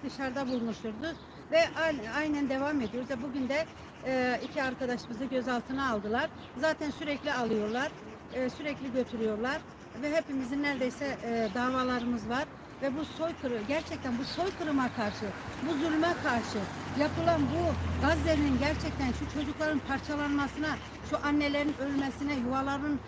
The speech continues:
yıkılmasına karşı bizim ayakta olmamıza teşekkür etmeleri gerekirken maalesef, e, bizleri gözaltına almaları bizi çok üzüyor.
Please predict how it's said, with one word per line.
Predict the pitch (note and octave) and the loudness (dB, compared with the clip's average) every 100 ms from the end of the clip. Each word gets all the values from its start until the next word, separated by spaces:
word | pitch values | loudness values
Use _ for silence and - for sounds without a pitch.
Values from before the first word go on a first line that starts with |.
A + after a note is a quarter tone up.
| - - | -10 0
yıkılmasına | B3+ C#4 D4 C#4 C4+ D4 D#4 D#4+ | 0 0 0 0 0 -2 -2 0
karşı | C4+ A3+ D4+ D#4+ - - - | -2 -2 -4 -6 -6 -10 -4
bizim | A#3 B3+ D4 E4+ C4 | 0 2 2 0 0
ayakta | C#4+ C#4 F4 E4 | -2 0 2 2
olmamıza | D4 C#4 C4 A#3 A#3+ | 4 2 2 0 -2
teşekkür | - B3+ E4 F#4 | -2 -2 -4 0
etmeleri | F4 D4+ C#4+ C4 B3+ | 0 0 -2 0 0
gerekirken | A#3 B3 A#3+ - A#3+ E4 F4+ - - - | 0 2 2 -2 0 0 0 -2 -12 2
maalesef, | C4+ E4+ E4 C#4+ E4+ F4 - B3 | 4 4 4 0 0 -2 -2 0
e, | C4 B3+ A#3+ | 2 2 2
bizleri | C4+ D4 D4 F#4 - - - | 2 2 2 -2 -4 -8 -2
gözaltına | D#4 D#4 C#4+ C4+ C4+ B3 | 2 4 2 2 2 2
almaları | C4+ C4+ C4+ D#4 B3+ | 2 4 2 2 0
bizi | B3+ - | -2 -2
çok | E4 D#4+ | -4 -2
üzüyor. | C4 A3+ C4 | 0 2 2